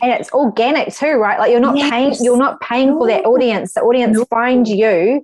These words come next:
Speaker 1: because
Speaker 2: Yeah.
Speaker 1: of your video, and
Speaker 2: Yes.
Speaker 1: then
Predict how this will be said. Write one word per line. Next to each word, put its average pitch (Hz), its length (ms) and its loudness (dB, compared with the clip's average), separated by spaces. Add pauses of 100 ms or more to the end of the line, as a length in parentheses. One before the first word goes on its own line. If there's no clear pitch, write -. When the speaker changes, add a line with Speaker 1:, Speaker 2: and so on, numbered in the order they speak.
(240)
Speaker 1:
because - 280 -2
Speaker 2:
Yeah. 277 100 0
Speaker 1:
of 247 80 2
your 233 180 2
video, 220 720 0 (320)
and 233 160 0
Speaker 2:
Yes. 233 80 0
Speaker 1:
then 226 400 -2